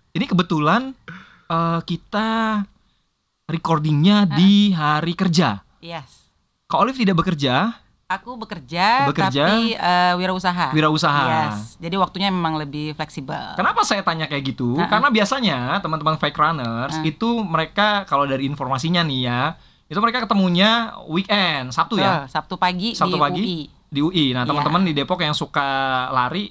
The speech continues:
Speaker 1: boleh ikut komunitas Fake Runners kali ya.
Speaker 2: Yes.
Speaker 1: Coba datang dulu. Tapi nanti detailnya
Speaker 2: Mhm.
Speaker 1: kita ngobrol lebih lanjut. Olive,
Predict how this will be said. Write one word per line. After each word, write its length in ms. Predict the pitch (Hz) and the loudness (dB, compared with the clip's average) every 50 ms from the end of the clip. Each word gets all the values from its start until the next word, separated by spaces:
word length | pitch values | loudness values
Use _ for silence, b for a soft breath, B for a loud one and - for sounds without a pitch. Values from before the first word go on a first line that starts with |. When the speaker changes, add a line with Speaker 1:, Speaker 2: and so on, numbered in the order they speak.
| - - 180 | -12 -18 -14
Speaker 1:
boleh 300 | 190 147 127 127 131 131 | -8 -6 -4 -4 -4 -4
ikut 160 | 120 - - | -6 -6 -6
komunitas 480 | - 151 135 135 131 131 147 135 123 - | -6 -6 -6 -6 -4 -4 -4 -4 -6 -6
Fake 160 | - 147 131 - | -6 -6 -4 -4
Runners 240 | 139 139 151 143 | -2 -2 -2 -4
kali 300 | - 143 127 123 120 123 | -4 -4 -4 -2 -2 0
ya. 100 | 175 180 | 0 -2
Speaker 2:
Yes. 160 | 175 - - - | -2 -4 -6 -10
Speaker 1:
Coba 420 | - 127 127 123 123 120 127 135 | -8 -4 -4 -2 -2 -4 -4 -6
datang 300 | 131 120 117 - 131 127 | -6 -6 -6 -6 -6 -6
dulu. 300 | 127 123 123 123 120 - | -4 -4 -4 -4 -6 -6
Tapi 200 | - 139 139 - | -6 -8 -4 -2
nanti 180 | 185 170 175 196 | -2 -2 0 -2
detailnya 500 | 175 147 - - 143 143 139 135 110 101 - _ _ _ | -2 -2 0 0 0 0 2 0 -2 -2 -6 _ _ _
Speaker 2:
Mhm. 280 | - 165 170 160 170 156 | -6 -4 -4 -2 -4 -4
Speaker 1:
kita 380 | 139 131 156 139 135 135 143 | -4 -2 -2 -2 -2 -2 -4
ngobrol 320 | 139 135 131 127 131 127 123 | -4 -4 -2 -2 -2 0 0
lebih 100 | 131 127 | -2 -2
lanjut. 300 | 131 127 127 120 117 113 - _ _ _ _ _ _ _ _ _ _ _ _ _ _ _ _ _ _ _ _ _ _ b b b b b b | -2 -2 -2 -2 -4 -6 -8 _ _ _ _ _ _ _ _ _ _ _ _ _ _ _ _ _ _ _ _ _ _ b b b b b b
Olive, 320 | - 160 180 214 190 - | 0 2 2 2 0 -4